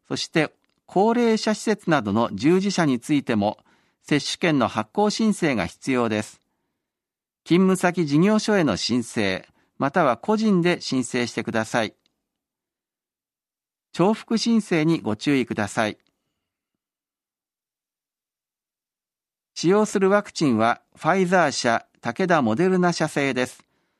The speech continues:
一回目から三回目に接種したワクチンの種類に限らず、この二つのワクチンを使用します。接種券の発行申請です。オンラインでの申し込みは、広報高山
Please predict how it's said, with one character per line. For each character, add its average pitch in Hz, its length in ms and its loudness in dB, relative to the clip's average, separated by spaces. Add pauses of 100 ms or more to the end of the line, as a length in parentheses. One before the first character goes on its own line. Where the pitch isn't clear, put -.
(260)
一 139 160 -10
回 214 240 2
目 226 120 0
か 185 120 2
ら 120 80 2
三 196 280 0
回 220 180 0
目 226 100 0
に 170 140 2
接 175 220 -2
種 151 120 0
し - 80 -8
た 120 120 0
ワ 170 140 0
ク - 100 -16
チ 190 140 -2
ン 170 100 2
の 131 100 0
種 170 200 -4
類 147 160 2
に 104 120 0
限 170 280 -2
ら 156 120 2
ず、 113 220 -4 (640)
こ 151 100 -2
の 147 280 2
二 208 260 -4
つ 240 120 -2
の 190 140 2
ワ 170 100 0
ク - 100 -12
チ 156 140 -2
ン 165 80 2
を 156 60 2
使 135 180 -4
用 120 140 0
し 123 120 -6
ま 113 140 0
す。 - 200 -16 (1200)
接 160 200 -2
種 - 120 -6
券 185 180 2
の 127 80 2
発 110 220 -4
行 202 180 0
申 196 220 -2
請 139 200 -2
で 117 140 -2
す。 - 200 -16 (580)
オ 170 100 2
ン 220 100 4
ラ 240 120 4
イ 233 60 2
ン 208 100 4
で 170 100 2
の 127 120 2
申 139 240 0
し - 60 -12
込 143 120 -4
み 135 160 0
は、 120 260 0 (580)
広 196 280 2
報 139 220 0
高 131 260 -2
山 107 400 0